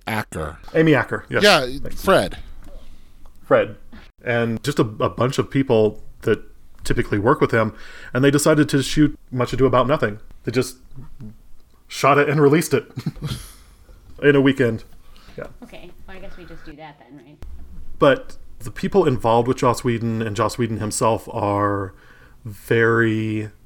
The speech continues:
Speaker 2: very into Shakespeare in a way that allows him to bring something different to television.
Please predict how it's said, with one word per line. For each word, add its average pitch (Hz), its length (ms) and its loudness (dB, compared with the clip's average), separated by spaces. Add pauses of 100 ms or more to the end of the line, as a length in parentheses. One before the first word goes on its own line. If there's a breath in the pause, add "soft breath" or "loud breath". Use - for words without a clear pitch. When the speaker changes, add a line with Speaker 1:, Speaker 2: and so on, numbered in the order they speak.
(200)
Speaker 2:
very 135 380 4
into 123 300 -2
Shakespeare 110 560 0
in 113 140 0
a 110 80 4
way 110 440 2
that 107 460 -2 (320 loud breath)
allows 123 680 2
him 123 200 -2
to 123 100 -2
bring 113 340 0
something 110 680 -2
different 135 600 0 (460 soft breath)
to 123 180 -2
television. 101 680 -2